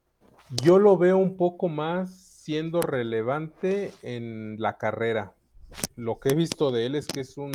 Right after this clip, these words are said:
muy buen bloqueador y de repente mi parecer es que lo van a utilizar mucho en terceras oportunidades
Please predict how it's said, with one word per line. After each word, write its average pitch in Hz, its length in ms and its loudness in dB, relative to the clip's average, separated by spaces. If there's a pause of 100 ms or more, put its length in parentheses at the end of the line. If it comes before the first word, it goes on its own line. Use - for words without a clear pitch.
muy 156 220 -4
buen 143 340 -4
bloqueador 120 640 -4 (1000)
y 135 160 -6
de 127 120 0
repente 147 1040 -4 (1400)
mi 147 220 -6
parecer 127 540 -2
es 180 120 -4
que 175 100 -4
lo 143 120 -2
van 143 180 -6
a 160 60 -6
utilizar 143 680 -8
mucho 160 540 -4
en 131 160 -8
terceras 139 520 -6
oportunidades 117 1000 -8